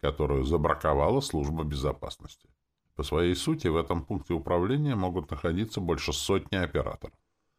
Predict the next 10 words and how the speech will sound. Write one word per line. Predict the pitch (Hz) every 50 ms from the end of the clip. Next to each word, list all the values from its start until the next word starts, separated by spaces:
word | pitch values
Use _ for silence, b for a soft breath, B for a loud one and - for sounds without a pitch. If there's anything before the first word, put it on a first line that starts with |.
| _ _ _ -
Но | 107 120 147 139
благодаря | 120 120 120 113 117 123 123 127 127 123 127 123
автоматизации, | 107 - - 110 107 107 104 - - 113 98 90 90 71 - - - - 55 50 50
которую | - - 60 57 - 69 67 69 71
Артем | 69 69 - 82 69 65
внедрял | 65 65 67 69 65 64 57 58 62
везде | 58 85 92 80 69 65 62 55
на | 50 50
своих | - - - 71 69 71 73 73
кораблях, | - 80 85 90 95 113 139 135 - -